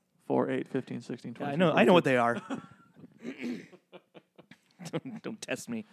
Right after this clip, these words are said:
Speaker 1: Just making sure
Speaker 2: All
Speaker 1: that
Speaker 2: right.
Speaker 1: you, uh, haven't lost your spark.
Speaker 2: Haven't lost my spark?
Speaker 1: L O L.
Speaker 2: Is that,
Speaker 1: Yeah.
Speaker 2: uh, no pun intended?
Speaker 1: Uh, so, um,
Speaker 2: Right.
Speaker 1: Alan,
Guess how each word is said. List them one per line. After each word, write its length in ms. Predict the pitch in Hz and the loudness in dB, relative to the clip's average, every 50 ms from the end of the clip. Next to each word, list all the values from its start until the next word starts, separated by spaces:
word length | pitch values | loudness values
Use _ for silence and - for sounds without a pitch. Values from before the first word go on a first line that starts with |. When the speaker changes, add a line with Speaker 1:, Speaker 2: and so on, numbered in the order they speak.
| - _ - - | -20 _ -14 -10
Speaker 1:
Just 220 | 151 139 - - | -10 -8 -6 -6
making 220 | 151 139 151 143 | -6 -6 -6 -8
sure 400 | 123 - 156 156 127 123 120 117 _ - | -8 -6 -4 -4 -4 -4 -6 -8 _ -12
Speaker 2:
All 60 | - 117 | -10 -8
Speaker 1:
that 80 | 117 | -8
Speaker 2:
right. 120 | - - - | -8 -10 -10
Speaker 1:
you, 240 | 131 131 127 123 123 | -10 -10 -10 -8 -8
uh, 240 | 120 123 123 120 127 127 139 | -8 -8 -10 -10 -12 -12 -12
haven't 240 | 135 131 131 123 | -12 -12 -12 -12
lost 360 | 127 127 127 127 127 - - - | -10 -8 -8 -8 -8 -10 -12 -12
your 220 | 123 123 120 120 - | -10 -10 -10 -12 -14
spark. 460 | - - - 131 120 110 110 - _ _ _ _ - | -18 -14 -10 -8 -8 -8 -8 -12 _ _ _ _ -12
Speaker 2:
Haven't 200 | 123 123 123 131 | -10 -8 -8 -4
lost 580 | 135 127 131 139 151 185 185 - - - - - _ _ _ _ _ _ _ _ - | -2 2 4 4 4 4 2 -4 -10 -14 -16 -20 _ _ _ _ _ _ _ _ -12
my 180 | - - 160 | -10 -8 -8
spark? 340 | 165 - - - 175 180 208 - - - | -8 -10 -10 -10 -10 -10 -12 -12 -10 -6
Speaker 1:
L 180 | 143 135 135 135 | -4 -2 0 2
O 160 | 135 135 123 | 2 2 2
L. 120 | 127 127 123 | 0 0 0
Speaker 2:
Is 40 | |
that, 180 | 127 135 139 - - _ _ _ _ - | 0 -2 -2 -4 -6 _ _ _ _ -10
Speaker 1:
Yeah. 220 | 139 147 127 120 | -6 -4 -4 -4
Speaker 2:
uh, 20 | - - - - - | -4 -6 -10 -12 -10
no 200 | - 160 143 143 | -6 -4 -4 -2
pun 160 | - 143 139 | -2 -2 -2
intended? 360 | 143 139 139 139 147 151 160 - | -2 -4 -6 -8 -8 -10 -10 -2
Speaker 1:
Uh, 460 | - 151 143 139 139 135 131 139 139 139 | 2 4 6 8 8 6 6 2 0 0
so, 500 | - - 180 180 175 160 151 156 - - | 0 4 6 6 8 8 8 8 6 4
um, 640 | - 143 139 139 135 135 131 131 131 131 127 127 123 - | 4 4 4 4 4 4 4 2 0 -4 -8 -10 -12 -14
Speaker 2:
Right. 280 | - - - - - 147 | -18 -20 -14 -6 -2 2
Speaker 1:
Alan, 400 | 170 160 151 147 160 165 - | 2 4 4 2 0 -2 -6